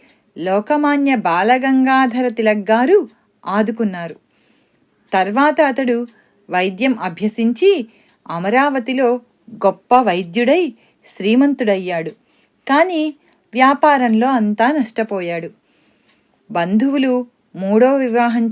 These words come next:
చేశాక ఆ దంపతులు యాత్రలు చేశారు. ఓంకారేశ్వర్లో అతడు తీవ్ర సమాధి స్థితిలో ఉండగా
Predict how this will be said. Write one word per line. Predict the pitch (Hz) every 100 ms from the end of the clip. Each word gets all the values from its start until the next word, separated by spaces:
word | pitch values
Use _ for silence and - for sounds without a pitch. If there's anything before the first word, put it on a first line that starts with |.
| 185
చేశాక | 170 190 208 214 330 311 - _ _ _ _
ఆ | - 254
దంపతులు | 269 220 226 302 294 233 226 -
యాత్రలు | 226 294 294 220 202 285
చేశారు. | 285 220 190 170 - _ _ _ _ _ _ -
ఓంకారేశ్వర్లో | 175 196 240 294 302 277 254 226 247 240 240 220 226 _ _ -
అతడు | 180 185 269 277 254 247 _ _ -
తీవ్ర | 220 240 269 294
సమాధి | 302 220 190 202 226 220
స్థితిలో | - - 220 220 214 220
ఉండగా | 170 160 190 262 359 254